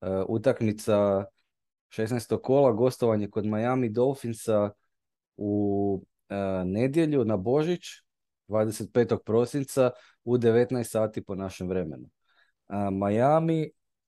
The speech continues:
nas čeka nakon poraza, e,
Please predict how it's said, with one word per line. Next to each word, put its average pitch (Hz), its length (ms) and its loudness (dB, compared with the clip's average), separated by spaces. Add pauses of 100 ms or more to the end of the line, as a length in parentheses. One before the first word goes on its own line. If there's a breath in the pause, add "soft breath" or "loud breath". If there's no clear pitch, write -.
(160)
nas 110 300 -8
čeka 139 360 2
nakon 113 640 0 (520)
poraza, 110 840 2
e, - 40 -10